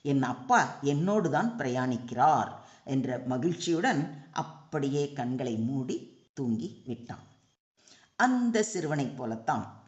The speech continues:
நாமும் பல நேரங்களில் பயப்படுகிறோம். ஆனால் தேவன் நம்மை ஒருபோதும் தனியே விடுவதே இல்லை. அவர் நம்மையே கண்காணித்து கொண்டுதான் இருக்கிறார்.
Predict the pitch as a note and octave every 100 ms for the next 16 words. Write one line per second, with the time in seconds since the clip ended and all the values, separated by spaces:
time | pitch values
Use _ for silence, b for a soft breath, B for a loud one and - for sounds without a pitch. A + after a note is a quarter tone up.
0 | _ C3 C#3 C#3+ G3 D3+ C#3 - B B
1 | _ - G3 G#3 A#3 G#3+ D#3+ D#3 D#3+ D3+
2 | B2+ A#2 - - - A#2+ A2 A2 A2 G2+
3 | A2+ G2 - _ b b A#2+ A#2 A2 G3
4 | C3+ D#3 B B B A2+ A#2+ F3 G#3 A#3+
5 | D#3 A2 - - C#3 C#3 C3 A#2+ A2 -
6 | E3 F3 G3+ A3 A3+ A#3 D#3 B2 A#2 D3+
7 | - - _ C#3 C#3 C#3 B2+ - - C3
8 | D3 D#3+ D3 B2 B2+ F3 - - B2+ G2+
9 | - - _ b b b - E3+ A#3 E3
10 | E3 - C#3 C#3+ D3+ E3+ F3 F3 D3 G#3
11 | - - - - C#3+ D#3+ E3 D#3+ D3+ D3+
12 | C#3 A2+ C3 A2 G#2 G2+ D#3+ - - C#3
13 | A2 - - -